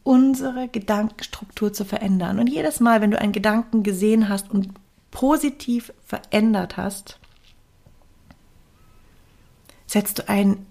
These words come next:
elementaren Baustein. Ein Baustein in eine Welt, von der ich träume. Eine Welt, von der ich träume, dass Kreativität und Fantasie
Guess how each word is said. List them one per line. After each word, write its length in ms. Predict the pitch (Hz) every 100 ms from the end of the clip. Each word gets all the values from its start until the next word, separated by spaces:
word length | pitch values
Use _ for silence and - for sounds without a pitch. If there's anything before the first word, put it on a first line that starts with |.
| _ -
elementaren 840 | 220 220 214 202 - 185 196 190
Baustein. 880 | 170 180 175 - - 165 156 156 - _ _ _ - - - - - - -
Ein 160 | 220 226
Baustein 540 | 226 277 285 262 226
in 140 | 220 214
eine 240 | 214 190
Welt, 300 | 202 202 226
von 140 | 214 190
der 220 | 190 196
ich 180 | - -
träume. 640 | - 185 185 185 170 165 - _ _ _ _ _ _ _ _ _ - -
Eine 180 | 208
Welt, 260 | 214 240 262
von 140 | 254
der 120 | 226 220
ich 140 | -
träume, 500 | - - 220 220 208
dass 220 | 190 190
Kreativität 880 | - 202 196 202 196 196 226 247 -
und 120 | 208
Fantasie 840 | - 202 202 196 175 214 196 202